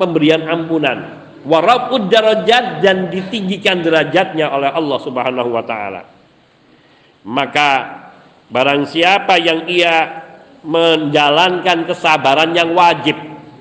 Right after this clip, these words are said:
yaitu bersabar di dalam menghadapi ujian dan cobaan,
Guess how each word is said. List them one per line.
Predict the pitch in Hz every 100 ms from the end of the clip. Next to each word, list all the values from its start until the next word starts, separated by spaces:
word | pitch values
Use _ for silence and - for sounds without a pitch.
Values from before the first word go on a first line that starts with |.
| -
yaitu | 117 127 127 180 185 185 - - -
bersabar | 135 123 - 196 202 175
di | 143 135
dalam | 139 156 156
menghadapi | 156 131 131 156 160 165
ujian | 165 135 147 139
dan | 135 127
cobaan, | 147 156 143 160 233 247 -